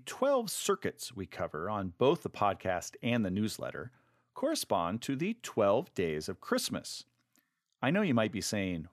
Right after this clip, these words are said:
"Wait, aren't there thirteen circuits?" Well, sorry, Federal Circuit, but we're still just not that into you. So this mathematical discovery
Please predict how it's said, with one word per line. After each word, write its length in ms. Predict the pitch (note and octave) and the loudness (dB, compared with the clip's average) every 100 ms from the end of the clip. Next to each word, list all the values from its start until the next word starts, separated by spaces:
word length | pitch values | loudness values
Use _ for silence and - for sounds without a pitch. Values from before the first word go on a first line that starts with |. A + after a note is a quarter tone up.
| _ | _
"Wait, 360 | D3+ A#2 - - - | -2 -2 -12 -18 -4
aren't 160 | A#2+ | -2
there 160 | - A#2+ | 0 -2
thirteen 800 | - A2+ G2+ - - B2+ C3 G3+ | 0 -2 -2 -6 -4 0 0 -2
circuits?" 560 | - A3 D#4 - - - _ _ _ _ | -2 -2 -4 -10 -12 -16 _ _ _ _
Well, 280 | A3+ A3+ A3 | 2 2 0
sorry, 440 | - - F3+ B2 | -6 6 8 8
Federal 280 | - G2+ F2+ | 6 2 0
Circuit, 400 | - F#2 G2+ F2 _ | 0 -2 -2 -4 _
but 160 | - D3 | 0 0
we're 100 | D#3 | 0
still 400 | - - G2+ F#2+ | -2 2 2 2
just 500 | E2 G2 F2+ - - | 0 -2 -2 -4 -6
not 220 | F#2 F2+ | -4 -2
that 220 | F2 E2 - | -2 -4 -4
into 300 | G2 G2 F2+ | -6 -4 -4
you. 240 | F2 F2 - _ _ _ _ _ _ _ _ _ | -4 -6 -10 _ _ _ _ _ _ _ _ _
So 180 | - A3 | 2 4
this 220 | C4+ - | 4 0
mathematical 800 | D#3+ F#3+ B3 D4+ A3 D#3 E3 D#3+ | 2 2 2 2 4 2 0 -2
discovery 840 | - G#2 - - C3 G#2 - - | -2 -4 -2 4 4 4 -6 -20